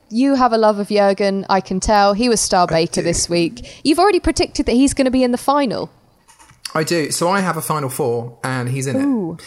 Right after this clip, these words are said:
Speaker 1: okay.
Speaker 2: Um, and, yeah, no, I think his was, was really good this week. But again, I think it could have gone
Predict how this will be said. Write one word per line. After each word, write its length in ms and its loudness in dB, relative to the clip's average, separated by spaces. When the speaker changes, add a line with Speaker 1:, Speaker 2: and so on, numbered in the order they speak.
Speaker 1:
okay. 340 0
Speaker 2:
Um, 760 -4
and, 540 -6
yeah, 280 -2
no, 140 -2
I 100 0
think 240 -8
his 240 -6
was, 480 -8
was 300 -6
really 260 -2
good 180 -8
this 180 -6
week. 300 -10
But 200 -6
again, 240 -6
I 80 -2
think 300 -8
it 100 -12
could 140 -8
have 100 -12
gone 400 -6